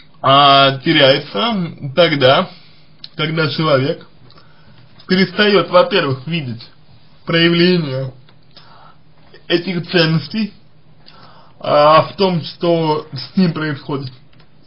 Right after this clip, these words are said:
вот конкретно с ним. И, во-вторых,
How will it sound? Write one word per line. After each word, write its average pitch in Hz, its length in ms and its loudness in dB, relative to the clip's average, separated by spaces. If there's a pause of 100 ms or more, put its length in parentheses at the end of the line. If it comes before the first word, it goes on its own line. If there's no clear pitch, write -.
(120)
вот 131 220 -6
конкретно 143 680 -4
с - 100 -12
ним. 143 300 -6 (1600)
И, 175 240 0
во-вторых, 180 760 0